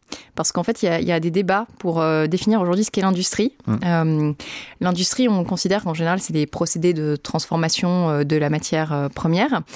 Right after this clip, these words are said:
Speaker 1: dans le but de produire, euh, des, euh, produits, euh, <laughs> finis, du coup. Mais il y a, il y a tout un débat sur, euh, quelle est la frontière de l'industrie aujourd'hui.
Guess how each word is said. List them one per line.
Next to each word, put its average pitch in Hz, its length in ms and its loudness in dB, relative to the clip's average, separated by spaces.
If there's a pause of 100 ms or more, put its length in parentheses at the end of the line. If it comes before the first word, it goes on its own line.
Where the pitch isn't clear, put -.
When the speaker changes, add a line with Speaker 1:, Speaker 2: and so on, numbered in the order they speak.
(240)
Speaker 1:
dans 165 80 2
le 156 40 0
but 180 140 0
de 160 100 2
produire, 165 500 0
euh, 147 720 0
des, 147 420 0 (120)
euh, - 160 -2
produits, 147 480 0
euh, 127 100 2 (140)
<laughs> - 100 -2
finis, 180 320 2
du 233 140 4
coup. 240 180 2 (460)
Mais 202 340 4
il 208 60 0
y 190 80 0
a, 180 240 2
il 180 60 -2
y - 20 0
a 175 40 0
tout - 160 -8
un 196 60 2
débat 196 380 2
sur, 220 400 -2
euh, 185 200 2
quelle 196 140 0
est 202 60 2
la 185 100 2
frontière 202 360 -2
de 202 40 0
l'industrie 175 400 -2
aujourd'hui. 175 420 2